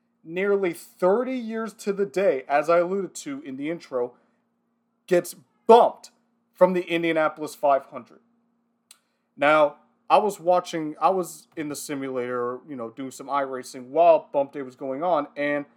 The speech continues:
I was with my buddy Caden, who's also my teammate on iRacing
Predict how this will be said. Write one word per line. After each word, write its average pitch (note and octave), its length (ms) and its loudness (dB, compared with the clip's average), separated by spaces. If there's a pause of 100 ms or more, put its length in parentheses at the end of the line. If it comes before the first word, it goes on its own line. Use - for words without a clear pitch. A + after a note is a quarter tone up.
(1300)
I F#3 160 6
was G#3 680 -4
with D#3+ 220 -6
my D3+ 80 0
buddy C#3 260 -4
Caden, C#3+ 500 -6
who's C3+ 320 -14
also C#3 240 -2
my C3 140 -6
teammate C3+ 420 -8
on B2+ 120 -2
iRacing C#3 560 -4